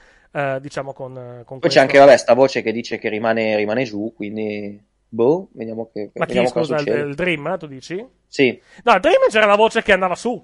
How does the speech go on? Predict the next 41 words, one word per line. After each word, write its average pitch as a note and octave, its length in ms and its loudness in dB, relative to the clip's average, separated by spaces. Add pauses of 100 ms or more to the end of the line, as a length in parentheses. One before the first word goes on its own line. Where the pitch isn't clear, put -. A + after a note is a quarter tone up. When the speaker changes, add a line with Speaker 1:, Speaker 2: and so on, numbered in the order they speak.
(140)
Speaker 1:
veramente, C#3+ 440 -10
Speaker 2:
Che C#3 60 -2
Speaker 1:
no? C#3 60 2
Speaker 2:
andava D3 140 6
su, D3 160 2
che - 80 2
andava A#2+ 200 4
su, B2 140 -4
sì. A2+ 340 -4
Speaker 1:
Che D#3 80 -12
andava, D#3+ 220 -6
Speaker 2:
Volevo A#2+ 100 -2
Speaker 1:
che A#2+ 60 2
Speaker 2:
dire A#2+ 140 4
Speaker 1:
andava A#2 200 2
Speaker 2:
quello. G#2+ 200 -2
Speaker 1:
su. - 160 -20
Ma A3 100 4
Speaker 2:
Ho B3+ 60 6
detto A#3+ 120 4
Speaker 1:
c'erano D#4+ 160 8
Speaker 2:
che F4 60 8
andava D#3+ 320 8
giù, D#3 140 2
ma E3+ 80 8
volevo C#3 200 6
dire B2+ 160 4
che B2 60 4
andava A#2 260 0
su. G#2+ 240 -10 (300)
Speaker 1:
Come, A#3 220 2
scusa? A#3+ 360 -6 (880)
Speaker 2:
No, C#3 140 4
ho B2+ 160 6
detto, A2+ 400 4
volevo, B2 300 4
ho C3+ 80 8
detto C#3 260 8
andava C#3 360 8
giù, C#3+ 260 2
ma C3+ 440 6